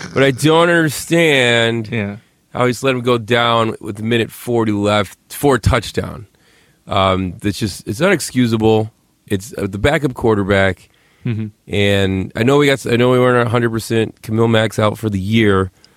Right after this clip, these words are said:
Speaker 2: Mm, tough.
Speaker 1: Um, yeah, o-, on defense, but at the same time, it's some, at some point, someone has to step up at the time and make a play, and
Speaker 2: Yeah.
Speaker 1: that did not happen, um, on Sunday. Therefore,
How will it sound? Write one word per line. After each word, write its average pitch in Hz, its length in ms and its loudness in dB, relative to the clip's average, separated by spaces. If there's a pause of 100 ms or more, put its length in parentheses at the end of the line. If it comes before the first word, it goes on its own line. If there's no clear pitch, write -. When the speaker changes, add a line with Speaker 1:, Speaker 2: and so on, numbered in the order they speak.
Speaker 2:
Mm, 98 280 -8
tough. 98 160 -12
Speaker 1:
Um, 92 640 0 (220)
yeah, 98 360 2
o-, - 140 -6 (160)
on 95 240 -2
defense, 107 420 0
but - 80 -18
at 92 40 -4
the 98 60 -6
same 107 220 0
time, 98 340 2
it's - 280 -8 (400)
some, 180 300 0
at 151 180 0
some 175 240 0
point, 147 380 2 (480)
someone 110 280 0
has 110 80 -2
to 107 60 -6
step 110 320 -2
up 101 200 2 (420)
at 98 80 -2
the 95 60 0
time 90 360 0
and 87 140 2
make 87 380 -2 (140)
a 92 60 -6
play, - 340 -8 (600)
and 92 100 0
Speaker 2:
Yeah. - 20 2
Speaker 1:
that 92 140 2
did 90 120 -2
not 95 260 2
happen, 85 560 -2 (560)
um, 85 460 0
on 90 220 0
Sunday. 82 680 -2 (640)
Therefore, 87 640 -8